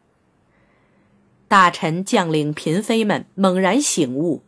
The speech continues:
顿时乱了阵脚。丞相甘茂大喊一声：“勿得造次！”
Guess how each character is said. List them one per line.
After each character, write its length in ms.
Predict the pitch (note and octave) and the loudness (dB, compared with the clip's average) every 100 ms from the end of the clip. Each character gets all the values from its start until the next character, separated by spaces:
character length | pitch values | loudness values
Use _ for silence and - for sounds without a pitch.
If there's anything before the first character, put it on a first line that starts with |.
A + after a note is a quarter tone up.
| _ | _
顿 160 | - E3+ | 0 0
时 220 | D3+ D3+ | 0 -2
乱 200 | D#3 D#3 | 0 0
了 80 | C#3 | 0
阵 240 | C#3 D3 | -2 -4
脚。 360 | B2 D3 - - _ _ _ _ _ _ _ _ _ - | -6 -12 -16 -20 _ _ _ _ _ _ _ _ _ -10
丞 180 | - A3 | -4 0
相 200 | A3+ F#3 | 0 2
甘 160 | C4 | 0
茂 240 | C#4+ A#3+ D#3 | 2 0 -2
大 200 | F#3+ D3 | -2 -2
喊 240 | - C3 | -4 -6
一 120 | D3 | -6
声 240 | - E3 E3+ _ _ - - | -4 -4 -6 _ _ -20 -4
：“勿 220 | G4+ D#4+ | 6 6
得 180 | C#4 D4+ | 6 4
造 260 | E4+ D#4+ | 4 4
次！” 360 | A#3+ - B3+ F3+ | 4 4 0 0